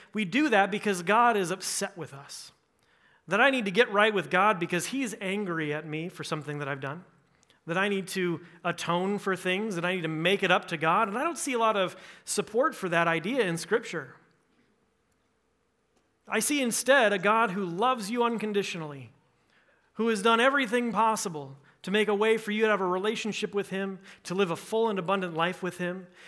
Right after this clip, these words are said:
And what I've come to experience, even in my own life, is that it's often me who is angry at God, who is frustrated with him. Every year I, I try to take a, a retreat to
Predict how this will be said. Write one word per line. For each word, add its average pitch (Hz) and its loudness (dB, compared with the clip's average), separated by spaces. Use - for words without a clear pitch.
And 190 0
what 226 6
I've 302 4
come 233 0
to 185 4
experience, 190 0
even 247 0
in 214 2
my 196 2
own 269 2
life, 175 0
is 170 -4
that 202 2
it's - -4
often 240 2
me 214 0
who 214 0
is 208 4
angry 226 6
at 262 -4
God, 254 6
who 202 2
is 214 2
frustrated 214 2
with 240 -4
him. 190 -4
Every 220 2
year 220 6
I, 202 4
I 190 4
try 214 4
to 202 2
take 196 0
a, 160 0
a 160 0
retreat 220 -2
to 165 -2